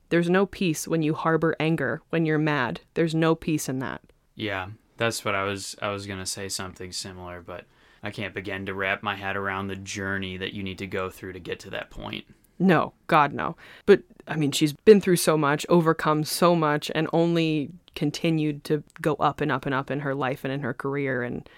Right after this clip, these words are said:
Speaker 1: just, it's so incredible.
Speaker 2: Yeah.
Speaker 1: So when she was asked, "What's next for you?"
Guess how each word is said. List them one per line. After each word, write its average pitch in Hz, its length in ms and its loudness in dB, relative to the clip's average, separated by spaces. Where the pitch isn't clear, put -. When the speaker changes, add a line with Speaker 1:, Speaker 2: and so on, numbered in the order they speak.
Speaker 1:
just, - 320 -6
it's 139 160 -2
so 247 180 6
incredible. 139 560 -2
Speaker 2:
Yeah. 98 280 -8
Speaker 1:
So 196 280 6
when 185 220 6
she 254 160 2
was 233 140 6
asked, 156 480 2
"What's 160 320 2
next 165 360 2
for 139 220 -2
you?" 131 380 -2